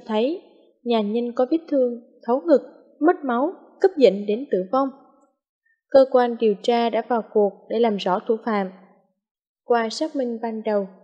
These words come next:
chiều tối cùng ngày, bà Lan cùng với con gái mười sáu tuổi đi làm về đến nhà, thì thấy ông Tiến bốn mươi sáu tuổi, người chung sống với người vợ chồng, bà Linh, đang nằm ở trên võng.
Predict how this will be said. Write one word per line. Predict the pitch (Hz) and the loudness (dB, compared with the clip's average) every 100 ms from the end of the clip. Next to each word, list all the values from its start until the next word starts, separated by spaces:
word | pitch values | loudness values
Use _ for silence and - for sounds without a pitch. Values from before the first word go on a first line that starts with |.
| _ _ _ | _ _ _
chiều | - 262 254 | -2 0 2
tối | 240 302 | 0 2
cùng | 269 214 220 | -2 -2 -2
ngày, | 226 214 - _ _ _ _ - | 0 0 -4 _ _ _ _ 2
bà | 240 | 4
Lan | 254 269 262 | 6 4 0
cùng | 254 220 | -2 0
với | 226 262 | -2 -2
con | 269 247 | -4 -4
gái | 233 226 220 302 403 - _ | -2 -2 0 -2 -4 -10 _
mười | 247 240 | 4 4
sáu | 240 285 311 | 4 -2 0
tuổi | 175 240 | 0 0
đi | 262 | 0
làm | 247 220 202 | -2 -2 0
về | 208 | 0
đến | 208 262 | -2 -4
nhà, | 277 247 214 - _ _ _ - | 0 0 0 -6 _ _ _ -2
thì | 262 | 6
thấy | 277 | 6
ông | - 269 262 | 4 -4 2
Tiến | 254 311 | 2 4
bốn | 269 294 | 2 2
mươi | 302 | 0
sáu | 254 311 - | -2 -2 0
tuổi, | 180 214 311 - - - _ _ _ _ - | 0 2 0 -2 -16 -20 _ _ _ _ -4
người | 247 240 226 | 4 6 6
chung | 254 262 | 2 0
sống | - 233 294 | -2 -4 -2
với | 330 359 | -2 0
người | 320 233 220 - _ 214 | 2 0 -2 -18 _ 2
vợ | 202 196 | 2 4
chồng, | 226 220 202 - _ _ | 0 0 -4 -12 _ _
bà | 233 226 | 2 6
Linh, | 247 277 269 - _ _ _ - | 6 6 2 -12 _ _ _ 0
đang | 240 233 | 2 2
nằm | 220 | 0
ở | 190 190 | -2 -2
trên | 233 | -2
võng. | 226 180 196 | 0 -2 -2